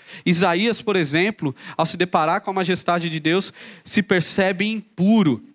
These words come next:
E-, e-, e-, ele s-, t-, tenta se esconder, porque a beleza de Deus, a grandeza de Deus o constrange.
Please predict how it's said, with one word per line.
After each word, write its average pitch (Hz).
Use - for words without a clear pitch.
E-, 151
e-, 175
e-, 151
ele 202
s-, -
t-, -
tenta 220
se 208
esconder, 226
porque 185
a 180
beleza 196
de 196
Deus, 180
a 185
grandeza 190
de 185
Deus 185
o 185
constrange. 196